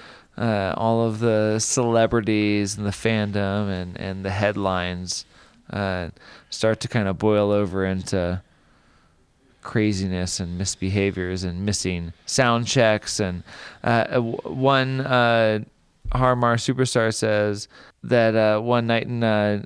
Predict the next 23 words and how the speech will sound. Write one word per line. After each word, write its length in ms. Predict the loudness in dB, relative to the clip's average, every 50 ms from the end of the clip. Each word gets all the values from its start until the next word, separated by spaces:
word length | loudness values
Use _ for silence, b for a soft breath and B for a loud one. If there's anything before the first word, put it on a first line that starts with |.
| -8 -8
San 320 | -2 0 0 0 0 0
Diego, 640 | 2 2 4 4 4 2 2 2 0 2 2 0 -2
Julian 380 | -4 -2 0 0 2 2 2 0
lost 200 | 0 0 0 -2
his 100 | -6 -2
voice 380 | 0 2 2 2 2 0 -2
and, 180 | -4 -4 -2 -2
uh, 160 | -2 -2 -2
Steve 300 | -4 -4 -4 -4 -4 -2
Schlitz 280 | -4 -4 -4 -4 -4 -4
from 180 | -8 -10 -8
the 160 | -8 -6 -4 -2
Long 340 | 0 2 2 2 2 0 0
Wave 360 | 0 2 2 2 2 0 0
had 160 | -2 -4 -4
to 80 | -4 -6
sing 200 | -4 -4 -4 -4
the 80 | -2 -2
whole 160 | -2 -2 -4
set. 400 | -4 0 2 2 2 2 2 0
People 200 | -4 -8 -8 -8
got 220 | -10 -12 -12 _
pissed. 840 | -20 -18 -6 -2 2 4 4 4 2 2 -2 -4 -6 -8 -10 -14